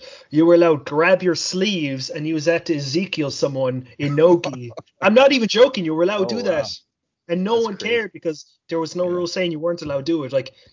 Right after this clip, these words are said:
Speaker 1: it's an Ezekiel choke, you know?
Speaker 2: Yeah.
Speaker 1: It doesn't say I can't grab my sleeves in no-gi, so, uh, you know,
Speaker 2: The
Speaker 1: hmm.
Speaker 2: spandex Ezekiel choke, yeah. The, um, I, I, I was telling this story the other day. Uh, I, I have a friend,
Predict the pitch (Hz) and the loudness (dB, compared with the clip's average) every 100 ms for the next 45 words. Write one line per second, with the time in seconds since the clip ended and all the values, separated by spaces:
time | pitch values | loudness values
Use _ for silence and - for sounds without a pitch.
0 | _ - 180 170 151 147 196 202 156 131 | _ -8 -6 -4 -4 -4 -4 0 -2 0
1 | 139 147 - - _ _ - 190 170 139 | 0 0 -4 -18 _ _ -6 0 2 2
2 | 151 _ _ _ - 185 175 175 190 160 | 0 _ _ _ 0 0 0 -2 2 2
3 | - 170 170 170 151 139 - 151 139 135 | 2 -6 -2 -2 -2 -8 -6 -4 -4 -6
4 | 139 147 - 127 147 - 160 185 _ 220 | -6 -8 -8 -10 -10 -6 -6 -8 _ -14
5 | 233 233 175 - - 180 247 - 117 113 | -10 -4 -4 -4 -8 -6 -8 -12 -12 -12
6 | 110 113 - 104 101 117 _ 101 92 - | -8 -10 -10 -18 -18 -20 _ -18 -18 -16
7 | 92 90 _ 107 101 _ _ _ - 120 | -18 -18 _ -20 -20 _ _ _ -10 -10
8 | 110 104 90 82 101 101 113 98 _ 101 | -8 -12 -14 _ -20 -18 -18 -18 _ -16
9 | 98 92 92 - 113 98 - - 98 98 | -16 -16 -16 -14 -14 -14 -16 -14 -14 -14
10 | 98 92 87 95 95 90 - 92 92 90 | -16 -18 -16 -14 -14 -16 -20 -20 -20 -20
11 | 90 _ _ 98 95 95 - - 101 95 | -20 _ _ -20 -20 -20 -20 -18 -18 -16
12 | 87 | -20